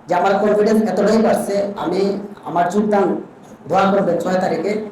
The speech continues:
আমার মনটা ঢাকাতে পড়ে রয়েছে। কারণ আমার এতটা কনফিডেন্স বাড়ছে যে এখন আমি যদি দশটা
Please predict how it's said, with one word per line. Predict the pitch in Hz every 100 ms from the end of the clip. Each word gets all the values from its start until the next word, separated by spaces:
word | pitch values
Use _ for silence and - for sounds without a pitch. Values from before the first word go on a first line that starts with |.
| - -
আমার | 139 180 196
মনটা | 208 220 208 202 -
ঢাকাতে | 165 196 202 208
পড়ে | 175
রয়েছে। | 156 139 135 120 -
কারণ | 156 170
আমার | 151 165 208 214
এতটা | 208 220
কনফিডেন্স | 220 214 208 208
বাড়ছে | 175 170 190
যে | 190
এখন | 180 196
আমি | 202 202
যদি | 208
দশটা | 202 214 202 190 -